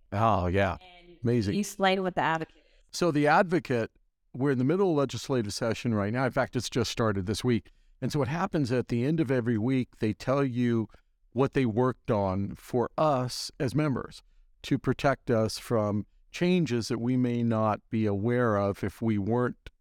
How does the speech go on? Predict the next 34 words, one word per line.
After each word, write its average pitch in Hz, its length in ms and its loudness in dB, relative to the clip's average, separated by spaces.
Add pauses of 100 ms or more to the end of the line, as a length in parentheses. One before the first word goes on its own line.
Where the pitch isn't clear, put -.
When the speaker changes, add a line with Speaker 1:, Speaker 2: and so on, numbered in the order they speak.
(440)
Speaker 1:
available 107 760 0 (260)
to 117 140 0
have 101 320 0 (100)
an 101 100 -4
amazing 120 400 0
company 104 300 -2
like 90 200 -2
Carrera 120 380 0
do 107 200 2
our 95 120 2
statistical - 720 -6
data 104 380 0 (320)
on 95 400 0 (400)
what's 117 180 -2
going 104 320 0
on 98 180 0
at 87 120 -6
the 98 80 -6
legislature. 98 640 -4 (800)
So - 180 -6
every 143 240 0
week, 123 380 -2 (420)
a 110 220 2
young 120 300 2
lady 117 240 0
named 107 260 0
Isabel, 101 560 0 (540)
uh, 98 160 0
goes 120 260 -2
ahead 107 140 0
and 95 100 -2
does 117 220 0
all 135 180 0
those, 139 220 -4